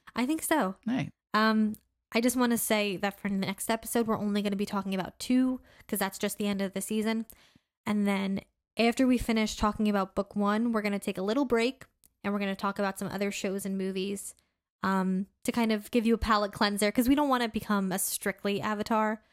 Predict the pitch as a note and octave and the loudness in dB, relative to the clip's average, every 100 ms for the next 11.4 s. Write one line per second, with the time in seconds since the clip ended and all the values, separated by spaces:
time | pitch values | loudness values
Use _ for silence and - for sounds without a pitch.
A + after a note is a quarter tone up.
0 | _ _ - A3 A3 A3+ A3 F3 C3 A#2+ | _ _ 2 2 4 2 2 4 6 6
1 | A#3 E4+ D#4 A#3 - D#4 G3+ F#3+ G#3 G#3+ | 6 6 6 4 6 8 8 6 2 2
2 | G#3 G#3+ G3+ G#3 G#3 G#3 - A3 G#3+ G3+ | 2 2 2 2 2 2 4 4 4 2
3 | G3 G3 G#3+ A3+ D3 B2+ B2 - - - | 2 2 2 2 2 0 -2 -8 -4 2
4 | G#3 G3 F#3+ G3 G#3 - - _ - - | 4 4 2 2 0 -2 -8 _ -4 0
5 | A#3 A3 G#3 G#3+ - A3+ F#3 G3+ C4+ - | 4 4 2 2 2 2 4 2 -2 0
6 | G#3+ G#3 G#3 G#3 - - B3 B3+ A#3+ A3 | 2 4 2 -2 -6 -2 -2 2 2 2
7 | G#3+ A3+ G3 F#3+ - F#3 F3+ F3+ F#3 F3+ | 0 2 0 0 -2 -2 -4 -4 -4 -4
8 | F3+ F3 F3+ F3+ F#3 - G3+ G3 F#3 F3 | -2 -2 -4 -6 -6 -2 -2 0 0 -2
9 | F3 F3+ - F3+ - _ _ - F#3+ F#3 | -4 -6 -4 -6 -8 _ _ -8 -6 -4
10 | G3 F#3 F3+ F3+ - - F#3 F#3+ - _ | -2 -2 -2 -6 -6 -6 -4 -6 -8 _
11 | _ G3 D#4+ E4+ | _ 0 2 -2